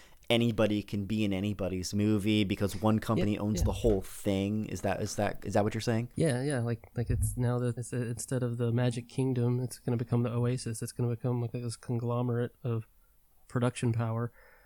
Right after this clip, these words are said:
Speaker 2: But I mean, I'm not too afraid of that. I mean, stuff like that goes on all the time, but this is pretty big, you know,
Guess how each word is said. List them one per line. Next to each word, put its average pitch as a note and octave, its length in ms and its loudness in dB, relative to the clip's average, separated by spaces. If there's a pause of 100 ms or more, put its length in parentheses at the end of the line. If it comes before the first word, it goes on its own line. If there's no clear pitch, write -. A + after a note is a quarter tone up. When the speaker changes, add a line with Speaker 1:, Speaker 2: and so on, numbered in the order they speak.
Speaker 2:
But D3 280 -2 (260)
I - 20 -8
mean, B2+ 440 -4
I'm C3 120 0
not B2+ 220 0 (320)
too D#3+ 160 2
afraid B2+ 280 0
of A2+ 100 0
that. A#2 240 -4 (180)
I C3+ 40 -6
mean, A#2+ 340 -4
stuff A#2+ 220 -6
like A#2+ 120 -4
that B2 160 -2
goes B2 160 2
on A#2+ 300 2 (420)
all B2 160 -8
the A#2 80 -6
time, C3+ 360 2 (440)
but C3 320 -4
this B2+ 220 -2
is B2 180 0
pretty A#2 260 -4
big, B2+ 440 -8 (180)
you B2+ 80 -4
know, A#2 160 -4